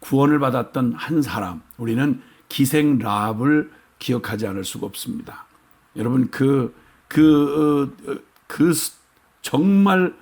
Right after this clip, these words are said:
드라마틱한 이야기를 다 알 수는 없겠으나 어쨌든 하나님의 선고를 받아 죽게 됐던 그곳에서 당연히 죽어야 될 그의 운명이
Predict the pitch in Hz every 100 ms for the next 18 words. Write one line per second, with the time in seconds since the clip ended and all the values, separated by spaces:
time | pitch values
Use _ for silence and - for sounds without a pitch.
0 | _ - 143 143 131 - - 123 120 117
1 | 110 107 98 107 107 - 135 - 143 -
2 | 139 180 - - - 127 135 165 - -
3 | - - - - - - 190 196 196 185
4 | 170 185 160 151 147 147 135 - 151 131
5 | 120 147 135 131 135 117 104 165 226 -
6 | - - _ - 113 135 143 202 - 185
7 | 190 170 160 175 165 - 143 143 117 120
8 | 113 104 196 285